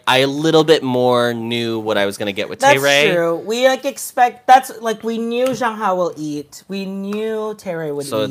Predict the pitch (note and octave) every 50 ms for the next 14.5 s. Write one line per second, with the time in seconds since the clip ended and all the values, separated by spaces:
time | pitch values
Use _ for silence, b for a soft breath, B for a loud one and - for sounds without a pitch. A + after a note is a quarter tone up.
0 | C#3 C#3 B2+ B2 A2+ A2+ A#2 A#2 - - A#2 G#2+ G2+ F#2+ - C#2+ C#2+ - - -
1 | - - A2+ _ _ b b b b b b b b b b b b - B3 C4
2 | B3 A3 F#3+ E3 E3 E3 - E3 F3 G3 A3+ C4 - - - - - - - -
3 | - D3 D#3+ D#3+ D#3 E3 F3 F3+ D#3+ D#3+ F3+ F#3 F#3+ G3 G3 G3+ G#3 G#3+ G#3 _
4 | _ _ _ _ _ _ _ _ _ _ _ - C3 C#3+ C#3 C3 C3 A#2 - _
5 | _ _ _ _ _ _ _ _ _ _ _ _ _ _ _ _ _ _ _ _
6 | _ _ _ _ _ _ _ - C#3+ C#3 D3+ D3+ C#3+ D3+ C#3+ B2 G#2+ F#2+ A2+ B2+
7 | D3 E3+ G3+ A3+ B3 B3 B3 - - D3+ D3 D3+ D3+ - - - D#3+ B2+ B2+ -
8 | - - A#2+ A#2+ A#2+ A#2 - A#2 A#2 A2+ A2+ G#2+ G#2+ G#2+ G#2 - - - - -
9 | G#2+ - - - - - - C#3+ C3 - - C#3 B2+ B2+ B2+ C3 B2 C3 A#2+ A#2
10 | A2+ A2 G#2+ G#2 - _ - - B2+ G#2+ - - A2+ A2 - - _ _ - A2
11 | A2 F#2+ F#2 F2 E2 C2+ - G2 _ - F#2+ F#2 - - - F#2 - - - G#2
12 | G2+ - F#2+ - - - C#2 - - - - - G#2 G2+ G2+ - - G2 - -
13 | - - - _ _ B B B B B B B B B B B - C#3+ D#3+ E3
14 | E3 D#3+ D#3 D3+ C#3+ C#3+ C#3 A#2 -